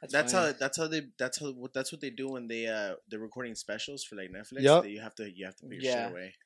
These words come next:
Speaker 1: Hey, you sound crispy today, Chris.
Speaker 3: We did
Speaker 1: Sick
Speaker 3: the sound
Speaker 1: ass
Speaker 3: check
Speaker 1: Yeah.
Speaker 3: before.
Speaker 1: Hey, the Little Brown was getting better.
Speaker 3: Hey, so think about it, fool. There's seventy thousand people in the Hollywood Bowl, and nobody's on their phone.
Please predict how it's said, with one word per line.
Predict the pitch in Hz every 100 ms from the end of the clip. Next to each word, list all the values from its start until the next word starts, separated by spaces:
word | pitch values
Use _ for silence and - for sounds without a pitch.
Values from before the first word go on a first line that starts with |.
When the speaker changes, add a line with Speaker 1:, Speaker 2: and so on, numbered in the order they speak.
| _
Speaker 1:
Hey, | 175 202
you |
sound | 214 320 160
crispy | - 165 226 -
today, | 240 185 156 135
Chris. | - 156 214 349 - - _ _ _ _ _ - - -
Speaker 3:
We | 143
did | 262
Speaker 1:
Sick | 285
Speaker 3:
the | 277
sound | 226 269
Speaker 1:
ass | 262
Speaker 3:
check | 240 190
Speaker 1:
Yeah. | 147 156 202 233 262 254 180 143 127
Speaker 3:
before. | 131
Speaker 1:
Hey, | 139 185
the | 143 143
Little | 180
Brown | 180 190
was | 175 139
getting | 139 -
better. | 135 143
Speaker 3:
Hey, | 190 214
so | - 202
think | 165 - 247
about | 262 202
it, | 170
fool. | - 208 202
There's | 170 160
seventy | - 240 277 262
thousand | 240 214 226 226 202
people | 202 180 131 117 _ _ -
in | 147
the | 139
Hollywood | 151 170 170 147
Bowl, | 139 117 - _ -
and | 143 143 151
nobody's | 180 202 196 165
on | 160 156
their | 131
phone. | 156 147